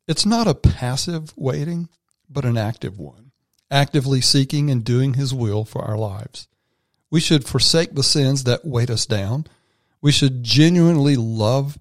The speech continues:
others the way Christ loves us. We should use our time, talent, and treasure not only for ourselves, but for the good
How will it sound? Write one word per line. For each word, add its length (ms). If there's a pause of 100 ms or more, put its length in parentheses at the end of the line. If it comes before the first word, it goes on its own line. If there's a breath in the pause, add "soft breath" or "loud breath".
(360)
others 380
the 120
way 200
Christ 380
loves 280
us. 380 (400 soft breath)
We 120
should 340 (100)
use 240
our 140
time, 480
talent, 400
and 100
treasure 460
not 260
only 240
for 240
ourselves, 540
but 160
for 100
the 80
good 480